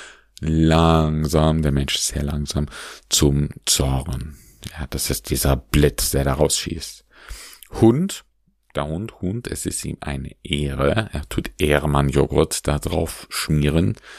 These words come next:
Ferkelgehungen, ein Ferkel geht über ihn, zu übersehen. Und dann sieht er einfach nur noch drüber und sieht dieses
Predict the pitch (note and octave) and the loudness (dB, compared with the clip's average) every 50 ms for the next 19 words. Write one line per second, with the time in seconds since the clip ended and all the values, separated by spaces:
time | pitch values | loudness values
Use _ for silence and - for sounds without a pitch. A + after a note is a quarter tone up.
0 | - - - - - - - - - - - - - - D2 D2 E2 F2+ - - | -20 -20 -20 -20 -20 -20 -18 -12 -8 -6 -4 -2 0 0 0 2 2 0 0 -2
1 | - F#2+ F2 D#2+ - D#2 D#2+ E2+ E2+ D#2 D2+ D2+ D2+ D#2+ F2 G2 A2+ G#2 - - | -4 0 0 0 2 2 4 4 4 4 2 2 2 2 2 0 0 -2 -2 -4
2 | D2 D2+ C#2+ - - D2+ E2 E2 - D2 C#2 C#2+ D2 D2 C#2+ - - C#2 D2+ D2+ | -4 -4 -4 -2 -2 -2 -2 -2 -4 -4 -4 -2 0 0 0 0 -2 0 2 2
3 | - - D2 D#2+ E2+ F#2+ - _ - - - - - _ _ _ - - - F2 | 2 2 0 0 -2 -2 -4 _ -20 -20 -20 -20 -20 _ _ _ -4 -2 2 4
4 | E2+ F2 F2+ - - F#2 E2+ D#2 E2 D#2+ C#2+ D#2 C2+ C2 B1 - _ - - - | 6 6 6 6 4 4 4 6 6 4 4 2 -2 -4 -6 -10 _ -20 -20 -14
5 | - D2 C2+ - _ - - C2+ C2+ C2 C2+ D2 C#2 D2 D2+ - - - - - | -12 -12 -12 -12 _ -8 -8 -6 -6 -6 -6 -4 -4 -4 -4 -4 -6 -10 -10 -8
6 | D2+ D#2 E2 E2 E2+ E2 - - - - F2+ F2+ F2 F#2 F2+ - - - - D#2+ | -4 -2 0 2 2 0 0 -2 0 4 4 6 6 6 4 2 0 -4 -6 -6
7 | D2+ C#2+ - - D#2 C#2+ - - - - - C2+ C2+ C2 C2 - - - | -6 -6 -8 -10 -10 -10 -12 -12 -14 -12 -10 -8 -8 -8 -10 -10 -14 -18